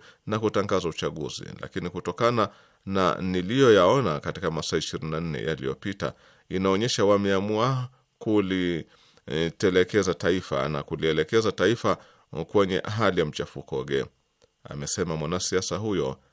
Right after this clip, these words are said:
akinukuliwa na tovuti ya habari ya Dawn.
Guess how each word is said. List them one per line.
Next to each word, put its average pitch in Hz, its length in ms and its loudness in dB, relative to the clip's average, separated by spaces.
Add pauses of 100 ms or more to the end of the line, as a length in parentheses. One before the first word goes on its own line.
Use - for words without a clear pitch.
(220)
akinukuliwa 80 720 -2
na 87 120 -4
tovuti 92 640 -8
ya 87 120 -2
habari 78 640 -4 (320)
ya 67 260 -6
Dawn. 71 460 -2